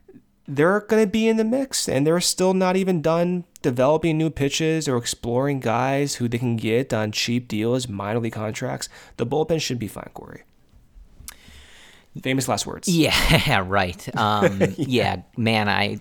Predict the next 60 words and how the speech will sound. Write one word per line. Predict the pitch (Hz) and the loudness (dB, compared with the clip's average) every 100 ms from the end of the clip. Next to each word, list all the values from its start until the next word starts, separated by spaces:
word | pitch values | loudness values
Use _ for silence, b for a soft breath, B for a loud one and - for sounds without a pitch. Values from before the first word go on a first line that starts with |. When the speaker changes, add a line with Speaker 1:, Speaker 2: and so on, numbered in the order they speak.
| - - | -12 -12
Speaker 2:
yeah, | 110 - | -10 -6
well, | 147 220 247 | 2 4 6
I | - | 4
mean, | 202 202 | 2 0
uh, | 143 | 0
look, | 190 165 | 2 2
I, | 107 | 2
if | 117 127 151 | 2 0 0
we | 196 | -2
end | 254 | 0
up | |
in | 127 92 | -2 -2
a | |
situation | - 143 113 104 113 101 | -4 -4 -2 -2 -2 -4
where | 90 | -6
people | - 113 110 | -4 -4 -2
are | 98 | -4
tweeting | - 117 107 101 | -2 -2 0 -2
at | 98 | -2
us | 92 - - | -2 -4 -4
next | 95 - | -4 -6
July | - 104 85 87 98 | -6 -4 -2 0 0
or | 92 | -2
something | - 90 92 | -4 -6 -8
like, | - - 180 | -14 -10 -4
"You | |
guys | 185 156 - | -2 -2 -4
said | 151 | -6
the | 139 | -8
bullpen | 156 143 139 | -10 -2 -2
are | 135 | -2
gonna | 120 | -10
be | 120 | -12
fine | - 143 135 131 120 | -8 -6 -4 -2 0
and | 113 | -2
it's | 113 | -2
gonna | - 110 | -4 -4
cost | 107 151 143 - | -2 -2 -2 -2
them | 139 | -4
the | 123 | -2
division," | 117 120 139 107 98 B B B | 0 0 0 0 -4 B B B
I'd | 151 202 | 0 0
be | 240 | 0
pleasantly | - 135 123 120 | 2 0 0 -2
surprised, | - 104 113 151 107 - - | -4 -2 2 4 4 0 -10
right? | 92 92 117 | -4 -2 -2
Like, | 104 101 | -2 0
I | 101 | 0
mean, | 104 | 0
if | 101 95 | 0 -2
you | 123 | -2
told | 143 135 | 0 0
me | 123 | 0
we're | 117 113 | 2 2
even | 107 | 0
talking | 92 98 131 110 | 0 2 2 0
about | 90 87 - | -8 -8 -10
the | |
division, | 92 90 90 90 90 B B B B | -10 -8 -6 -6 -8 B B B B
um, | - 95 95 92 95 95 | -6 -4 -4 -4 -8 -10